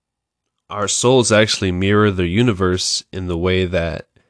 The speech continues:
we crave expansion. We crave, we crave this expansion because, because we love, and this love,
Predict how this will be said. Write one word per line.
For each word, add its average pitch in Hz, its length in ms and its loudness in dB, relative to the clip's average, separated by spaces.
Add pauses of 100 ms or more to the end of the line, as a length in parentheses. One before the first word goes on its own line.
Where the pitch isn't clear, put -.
(1080)
we 98 220 -4
crave 98 500 0
expansion. 85 1040 -4
We 82 160 -8
crave, 87 800 -6 (1200)
we 104 160 -10
crave 131 340 0
this 113 200 -2
expansion 104 640 -2
because, - 560 -6 (680)
because 143 420 0
we 101 120 2
love, 95 540 2
and 98 180 -2
this 101 220 -2
love, 107 520 2